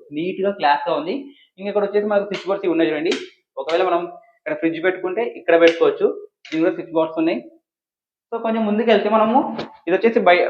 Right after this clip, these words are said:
బ్యాక్ సైడ్ అండి, అంటే మన హౌస్ కి వాషింగ్ ఏరియా అనమాట. So, చూసుకోండి, ఇక్కడ వచ్చేసి మనము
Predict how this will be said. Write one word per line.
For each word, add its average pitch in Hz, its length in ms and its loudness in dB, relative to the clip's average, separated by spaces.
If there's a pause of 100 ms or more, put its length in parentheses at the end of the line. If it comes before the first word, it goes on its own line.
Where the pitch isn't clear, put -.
(160)
బ్యాక్ 160 180 4
సైడ్ 180 160 4
అండి, 135 160 4 (280)
అంటే 180 200 -6
మన 190 80 2 (140)
హౌస్ - 260 6
కి 220 80 -4 (500)
వాషింగ్ 185 320 2
ఏరియా 165 160 2
అనమాట. 135 220 -2 (1300)
So, 147 160 -12
చూసుకోండి, 165 400 0 (540)
ఇక్కడ 170 180 2
వచ్చేసి 185 300 -2
మనము 180 200 2